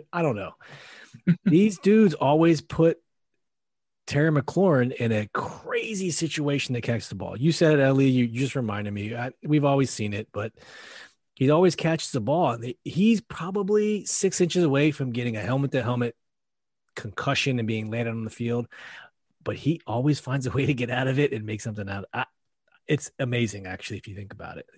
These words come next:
Speaker 1: I, that touchdown run, I don't, he could have got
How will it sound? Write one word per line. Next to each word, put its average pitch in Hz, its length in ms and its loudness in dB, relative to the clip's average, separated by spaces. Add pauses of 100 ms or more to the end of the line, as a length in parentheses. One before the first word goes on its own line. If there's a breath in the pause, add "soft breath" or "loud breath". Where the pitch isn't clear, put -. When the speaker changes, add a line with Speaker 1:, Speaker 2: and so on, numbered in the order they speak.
(160)
Speaker 1:
I, 127 240 0
that 139 240 -2
touchdown 165 380 2
run, 190 260 4 (1300 loud breath)
I - 180 0
don't, 196 180 -2 (320)
he 247 240 2
could 160 180 2
have 113 80 0
got 104 160 -6